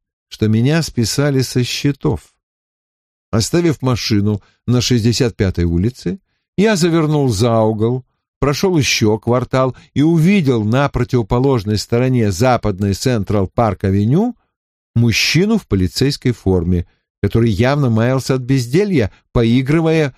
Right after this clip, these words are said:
поводьями своей лошади. На своём веку я повидал немало хранителей общественного порядка, но это суровое лицо с приплюснутым носом и большими яркими глазами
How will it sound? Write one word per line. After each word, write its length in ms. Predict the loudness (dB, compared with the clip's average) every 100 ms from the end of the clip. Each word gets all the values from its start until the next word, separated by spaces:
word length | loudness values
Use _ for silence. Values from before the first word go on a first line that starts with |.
| _
поводьями 540 | -2 0 0 0 0
своей 320 | 0 0 0 0
лошади. 600 | 0 -2 -6 -12 -14 -20 _ _ _ _ _ _ _ -2
На 80 | 0
своём 320 | 2 0 2
веку 320 | 2 0 0
я 140 | 0 2
повидал 420 | 0 0 0 0
немало 580 | 0 0 0 0 0 -2
хранителей 680 | -2 0 0 0 0 0
общественного 560 | -2 -2 -2 -2 -4 -4
порядка, 640 | -2 0 0 -2 -6 -12 -12 _ _ -2
но 300 | 0 2 -2 _
это 460 | 0 2 0 0 -4
суровое 580 | 0 0 2 2 2 2
лицо 520 | 0 -2 -2 0 0
с 80 | -2
приплюснутым 920 | -2 0 0 0 0 -2 0 0 2
носом 440 | 2 0 -2 -6 -6 _ -2
и 80 |
большими 680 | 0 2 0 0 0 0 0
яркими 600 | 0 0 0 -2 -4 -4
глазами 800 | 0 0 0 0 0 0 -4 -6